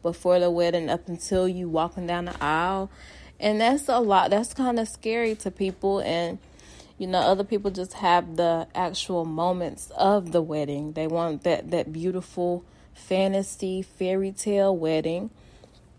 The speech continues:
But on the flip side of that, that,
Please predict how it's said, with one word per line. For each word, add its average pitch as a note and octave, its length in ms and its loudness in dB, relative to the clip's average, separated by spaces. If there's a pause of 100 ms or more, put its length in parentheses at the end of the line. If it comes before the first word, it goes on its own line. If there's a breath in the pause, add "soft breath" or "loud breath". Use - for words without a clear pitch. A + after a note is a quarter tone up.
(800)
But F#3+ 500 4 (1600 soft breath)
on F#3 160 -4
the F3 100 -6
flip D#4+ 340 -4
side F3+ 300 2
of F3 80 0
that, E3+ 280 0
that, F#3+ 180 2